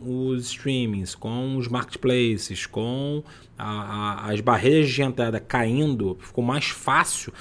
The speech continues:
mais acessível você, você virar um player de negócios, né?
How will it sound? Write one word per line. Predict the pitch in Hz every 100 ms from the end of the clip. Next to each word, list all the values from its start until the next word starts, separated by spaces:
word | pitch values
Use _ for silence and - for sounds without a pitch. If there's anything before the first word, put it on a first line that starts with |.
| - -
mais | 120 139
acessível | 147 170 - - 156 208 214 151
você, | 117 113 - 123 123 123 - - -
você | 101 120
virar | 104 113
um | 131 139
player | - 120 151 123 101
de | 104
negócios, | 104 98 110 139 - 113
né? | 107 110